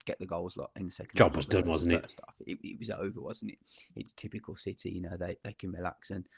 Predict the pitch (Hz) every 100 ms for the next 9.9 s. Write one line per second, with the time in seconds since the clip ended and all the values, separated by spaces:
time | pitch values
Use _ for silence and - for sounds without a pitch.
0 | - - 92 95 85 90 87 82 90 90
1 | 87 90 - 95 80 - 101 107 - 95
2 | 98 - - - - - - 95 95 95
3 | - - 113 - 104 92 - 95 95 -
4 | 92 87 - - - 87 82 82 80 -
5 | 85 - - - - - - - _ 127
6 | 127 123 - 104 - 95 92 92 - _
7 | - 101 101 - - - 90 90 90 90
8 | - 95 - 87 - _ - 90 85 85
9 | - 95 87 - 90 87 85 85